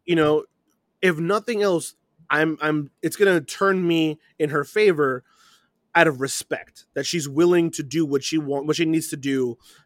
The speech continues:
for the sake of the story, for the sake of, of, of a feud, for the sake of, of the art of professional wrestling. And so, if nothing else, I'm, again, I may not be a fan of her presentation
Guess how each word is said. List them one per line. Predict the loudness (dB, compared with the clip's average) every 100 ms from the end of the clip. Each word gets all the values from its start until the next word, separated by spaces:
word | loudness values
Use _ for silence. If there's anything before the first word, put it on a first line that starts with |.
| 0
for | 0
the | 0
sake | -4 -2 -2 -2
of | -4
the | -4
story, | -6 -2 0
for | 0 -2
the | -8
sake | -4 -4 -2
of, | -4 -4
of, | -6 -4 -6
of | -6 -8
a | -8
feud, | -8 -2 0 0 -2 -12 -20 -16 -6
for |
the | -2
sake | 2 2
of, | 2 0
of | -2 0
the | -2
art | -2 -2 -2
of | -10
professional | -8 -8 -8 -6
wrestling. | -6 -6 -6 -10 -10 -6
And | -4
so, | 2 2
if | 2 0
nothing | -2 -2 -2
else, | 0 -2 -2
I'm, | -6 -4
again, | -2 -2 -2
I |
may | -2 0
not | 0 -2
be | -4 -4 _ _ _ _ _
a | -2
fan | 2 4 2
of |
her | 2
presentation | 0 -2 -2 -2 -2 0 -2